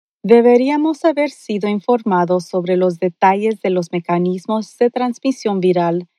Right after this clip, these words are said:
del patógeno en este virus. Si hubiéramos recibido esa información desde el principio, después breves informes a lo largo del tiempo, podríamos habernos sentido capacitados para realizar cálculos informados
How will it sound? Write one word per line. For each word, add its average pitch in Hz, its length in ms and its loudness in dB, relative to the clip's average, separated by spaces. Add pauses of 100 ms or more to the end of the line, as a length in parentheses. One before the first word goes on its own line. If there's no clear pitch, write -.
(220)
del 190 220 0
patógeno 180 880 -2
en 196 220 -4
este 175 340 -2
virus. 160 640 -6 (480)
Si - 200 2
hubiéramos 277 580 4
recibido 196 720 -2
esa 190 300 -4
información 196 760 -4
desde 170 220 -2
el 165 100 -4
principio, 170 840 -6 (340)
después 214 600 -2
breves 185 500 -2
informes 185 600 -2
a - 120 -2
lo 175 140 2
largo 170 300 -2
del 165 240 -4
tiempo, 185 640 -6 (460)
podríamos 247 680 2
habernos 233 460 0
sentido 190 560 -2 (180)
capacitados 175 880 -2
para 175 240 0
realizar 170 640 -2
cálculos 233 680 -2
informados 180 880 -2